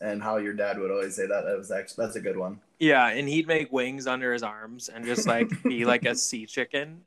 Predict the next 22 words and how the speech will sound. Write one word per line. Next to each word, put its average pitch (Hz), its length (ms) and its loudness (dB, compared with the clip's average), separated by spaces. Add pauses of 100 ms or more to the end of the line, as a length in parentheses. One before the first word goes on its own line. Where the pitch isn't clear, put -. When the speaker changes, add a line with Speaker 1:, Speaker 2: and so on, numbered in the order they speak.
Speaker 2:
Um, 120 400 -2 (220)
and 123 180 -4
so 117 320 0
that's 180 220 4
what 185 80 4
I 143 100 8
think 143 160 -2
they 135 140 -2
should 127 80 -8
be 135 100 -2
called 131 300 2
based 113 260 -6
on 117 140 -12
that. 113 320 -6
I 131 120 6
think 160 160 0
it 147 60 -6
would 143 160 -4
just 131 180 -4
be, 117 140 -10
like, 113 180 -12
a - 40 -20